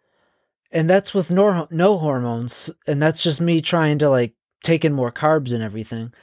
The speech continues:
So with hormones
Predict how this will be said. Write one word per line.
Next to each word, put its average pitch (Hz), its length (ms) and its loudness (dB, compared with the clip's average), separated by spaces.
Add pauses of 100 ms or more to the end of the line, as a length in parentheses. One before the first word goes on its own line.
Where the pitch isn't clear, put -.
(1200)
So 165 240 4
with 156 220 2
hormones 220 800 2